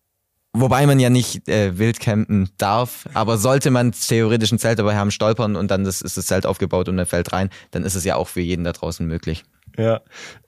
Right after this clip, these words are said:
Speaker 2: Und da denk ich mir, ich mein, für manche Leute ist es richtig hart, wenn die keine Ablenkung haben und einfach nur mit sich selber beschäftigt sind.
Speaker 1: Mhm.
Speaker 2: Also hab ich von einer Person gehört, die da, die da richtig Probleme mit hat. Man kann natürlich auch verschiedene Steps machen, bis man dann irgendwann an dem großen Ziel ist, einen, einen Tag alleine ohne Ablenkung im Hotel verbringen zu können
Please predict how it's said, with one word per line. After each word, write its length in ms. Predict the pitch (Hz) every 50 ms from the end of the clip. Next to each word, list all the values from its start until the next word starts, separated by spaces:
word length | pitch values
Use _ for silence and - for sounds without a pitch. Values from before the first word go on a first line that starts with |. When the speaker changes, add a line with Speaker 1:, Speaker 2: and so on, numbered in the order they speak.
| - - -
Speaker 2:
Und 140 | - 135 123
da 60 | 123
denk 180 | 120 131 135 135
ich 80 | 127
mir, 240 | 135 123 120 117 - - _
ich 80 | 127
mein, 180 | 127 127 117 117
für 120 | - 117
manche 220 | 123 131 143 139 120
Leute 220 | 117 117 117 123
ist 80 | 113 117
es 140 | 113 -
richtig 240 | - 120 - - 113
hart, 260 | 135 147 147 135 - -
wenn 200 | - 117 113 110
die 220 | 107 107 107 107 - - -
keine 440 | - - 117 117 117 104 - - -
Ablenkung 460 | - 110 - 117 110 107 - 110 107
haben 300 | 113 113 104 117 139 147 -
und 140 | - 104 107
einfach 200 | 101 98 - 113
nur 140 | 113 117
mit 100 | 117 113
sich 140 | 107 110 107
selber 220 | - 110 110 113 113
beschäftigt 420 | 120 - - 135 131 - 127 -
sind. 200 | 151 156 165 - - - -
Speaker 1:
Mhm. 220 | 104 101 95 92 90
Speaker 2:
Also 160 | 113 107 110
hab 100 | 113 104
ich 120 | 107 107
von 140 | - 110 110
einer 80 | 104 101
Person 280 | 117 113 104 117 117 117
gehört, 260 | 110 120 117 104 -
die 60 | 120
da, 200 | 107 107 104 101 -
die 180 | - 107 107 110
da 80 | 104
richtig 240 | 104 110 110 - -
Probleme 380 | - - 107 107 110 123 131 131
mit 160 | 131 131 -
hat. 180 | 156 156 151 - - - - - - _
Man 140 | - 117 120
kann 120 | 143 139
natürlich 460 | 143 131 117 131 120 113 - - -
auch 180 | - 117 113 -
verschiedene 480 | - - 127 120 - - 131 120 117 113
Steps 320 | - - 139 139 131 -
machen, 240 | 120 117 113 117 107
bis 220 | - 127 123 -
man 100 | 123 110
dann 160 | 107 110 107
irgendwann 380 | - 131 127 123 120 117 113 107
an 80 | 113 113
dem 140 | 113 113
großen 340 | 101 117 123 131 120 127 120
Ziel 220 | - 135 139 123 120
ist, 120 | 113 -
einen, 360 | 120 117 113 107 113 113 113
einen 100 | 113 113
Tag 220 | 110 123 120 123 120
alleine 340 | 107 107 110 120 123 120
ohne 240 | 110 123 127 123 117
Ablenkung 640 | 117 - - 120 113 - - 120 113 113 113 110 -
im 340 | - 110 113 117 113 110 110
Hotel 260 | 113 107 - 165 175
verbringen 320 | - 110 - 110 104 101
zu 120 | - 113 104
können 240 | 113 113 123 135